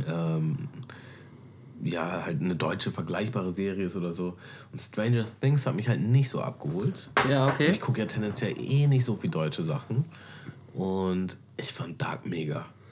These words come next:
Speaker 2: Dark
Speaker 1: Mega. Mega.
Speaker 2: Hast du die, hast du die erste Staffel geguckt?
Speaker 1: Beide.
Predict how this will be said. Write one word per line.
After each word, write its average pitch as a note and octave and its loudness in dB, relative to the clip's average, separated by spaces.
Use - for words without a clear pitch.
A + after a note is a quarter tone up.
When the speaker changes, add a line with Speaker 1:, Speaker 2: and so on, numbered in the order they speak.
Speaker 2:
Dark C3 4
Speaker 1:
Mega. G2+ -2
Mega. C#3 -4
Speaker 2:
Hast C3 4
du C#3+ 2
die, B2 4
hast B2+ 2
du C3 0
die A#2+ 2
erste D3 4
Staffel F3+ 2
geguckt? A#3 -2
Speaker 1:
Beide. B2 0